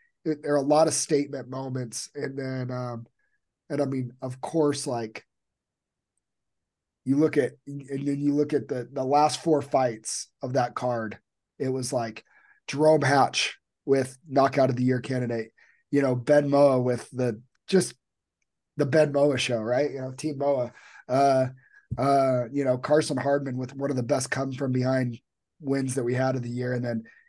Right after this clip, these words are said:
you know, Kent just making an absolute statement against Larry Gonzalez. I just, I, I think that, that card was, it was my card of the year.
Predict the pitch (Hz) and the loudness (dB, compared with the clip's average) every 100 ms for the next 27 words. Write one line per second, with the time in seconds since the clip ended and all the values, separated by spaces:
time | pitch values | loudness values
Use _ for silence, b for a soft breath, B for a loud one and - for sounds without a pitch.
0 | _ 127 123 110 - 147 139 135 131 127 | _ -2 -2 -2 0 0 0 -4 -6 -4
1 | 131 127 127 120 110 - 135 135 - - | -2 -2 -2 -4 -6 -8 -6 -4 -4 -6
2 | 131 123 110 - 135 117 117 110 113 117 | -4 -4 -4 -2 -2 -2 -4 -6 -6 -6
3 | 131 127 117 120 113 113 113 107 120 127 | -4 -4 -4 -4 -4 -4 -6 -4 -4 -2
4 | 127 - _ _ 110 113 - _ _ - | -4 -8 _ _ -16 -14 -16 _ _ -10
5 | 131 127 127 113 - _ _ 123 107 110 | -4 -4 -4 -6 -6 _ _ -6 -4 -4
6 | 110 101 - _ _ _ _ 196 170 131 | -4 -6 -12 _ _ _ _ 4 4 4
7 | 113 107 101 98 90 104 | -2 -4 -8 -12 -12 -14